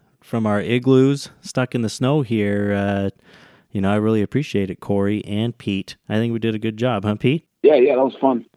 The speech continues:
Speaker 2: I feel like, uh, this is a, this could be a fun outlet for us in the future. If there's any, uh, breaking news or something big happens, this would be
Speaker 1: Yeah.
Speaker 2: a good way to get content, content out to our listeners. We can all just hit each other up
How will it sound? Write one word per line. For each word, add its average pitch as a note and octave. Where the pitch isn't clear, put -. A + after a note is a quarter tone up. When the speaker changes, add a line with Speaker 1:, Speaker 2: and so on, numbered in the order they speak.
Speaker 2:
I D3
feel G#3+
like, G3+
uh, E3+
this F3
is F#3
a, E3
this -
could D#3+
be E3
a B2
fun C#3
outlet C#3
for D3
us C#3
in C3
the B2
future. D#3
If C#3+
there's D3
any, D#3+
uh, A2+
breaking F3
news G3
or C#3+
something E3+
big F#3
happens, D#3
this B2+
would A#2
be G#2
Speaker 1:
Yeah. C#3+
Speaker 2:
a -
good C#3+
way C#3+
to C#3
get B2+
content, C3
content C#3+
out A#2+
to C#3
our B2
listeners. A#2+
We A#2+
can A#2+
all A#2+
just A#2
hit C3+
each B2
other B2+
up B2